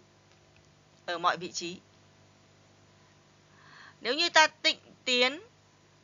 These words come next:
tịnh tiến vị, vị trí dao động này, tịnh tiến cái dao động của con lắc lò xo về cái vị trí này. Đây là O nhá. Đấy, thì đây là trục O X này. Trục O X.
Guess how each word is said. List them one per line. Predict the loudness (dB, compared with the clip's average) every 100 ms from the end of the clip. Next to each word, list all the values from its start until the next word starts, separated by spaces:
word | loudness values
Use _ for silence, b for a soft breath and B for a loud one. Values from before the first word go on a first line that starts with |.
| _ _ _ _ _ _ -14
tịnh | -14 -8
tiến | 0 0 0 -8
vị, | -8 -8 -8 -20 -20 -10
vị | -8
trí | -6 -4
dao | -2 2
động | 2 2
này, | -6 -14 -14
tịnh | -14 -12
tiến | -8 -6 -6
cái | -4
dao | -2
động | -2
của | -4
con | -4 -4
lắc | -4 -4
lò | -4
xo | -4 -4
về | -4 -8
cái | -10
vị | -12
trí | -10 -10
này. | -8 -10 -12 _ -20 -20 -10
Đây | -4
là | -2
O | -2 -4
nhá. | -6 -10 -12 -20 _ _ _ _ _ _ _ -20
Đấy, | -14 -12
thì | -10
đây | -4 -4
là | -4
trục | -8 -8
O | -8 -8 -8
X |
này. | -14 -20 -20 -20 -20 -20 _ -20 -20 -20 -20 -20 -20 -20 -20 -20 -20 -20 _ -20 _ _ _ _ -20 -20 _ -20 -20 _ _ -20 -20 -20 -20 -20 _ _ -20
Trục | -18
O | -14 -12
X. | -12